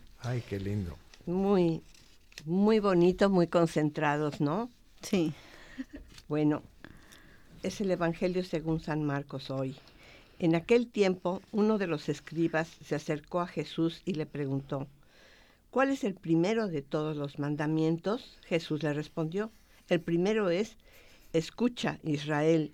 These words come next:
Speaker 2: el Señor nuestro Dios es el único Señor. Amarás al Señor tu Dios con todo tu corazón, con toda tu alma, con toda tu mente y con todas tus fuerzas'". El segundo es este,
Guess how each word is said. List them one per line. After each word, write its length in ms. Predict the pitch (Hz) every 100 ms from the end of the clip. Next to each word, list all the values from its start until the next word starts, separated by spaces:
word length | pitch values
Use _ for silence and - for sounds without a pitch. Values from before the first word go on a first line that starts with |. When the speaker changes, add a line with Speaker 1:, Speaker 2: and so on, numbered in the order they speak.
| -
Speaker 2:
el 160 | 175
Señor 560 | 156 170 156 165 165 160
nuestro 380 | 156 147 - 139
Dios 320 | 160 165 185 - -
es 200 | 175 165
el 180 | 156 151
único 380 | 190 233 226 208
Señor. 540 | 220 185 156 147 139 - - - -
Amarás 580 | 151 156 147 165 180
al 120 | 180 175
Señor 420 | 170 160 156 165
tu 180 | - 147
Dios 360 | 147 156 165 - - - _
con 240 | - 175 180
todo 400 | - 233 233 220
tu 180 | - 170
corazón, 720 | 160 151 160 160 151 147 160 _ _
con 240 | 180 180
toda 460 | 180 - 233 226 220
tu 320 | - 165 156
alma, 420 | 170 170 139 151 _ - - -
con 200 | 196 190
toda 380 | 185 220 208 208
tu 160 | 202 180
mente 600 | 180 185 190 - 202 - _
y 160 | 190 175
con 320 | - 165 156
todas 520 | - 208 196 170 -
tus 200 | 143 139
fuerzas'". 600 | - 139 139 143 143 - - - - -
El 160 | - 170
segundo 720 | - 170 151 185 180 208 - -
es 180 | 160
este, 440 | 196 202 - 151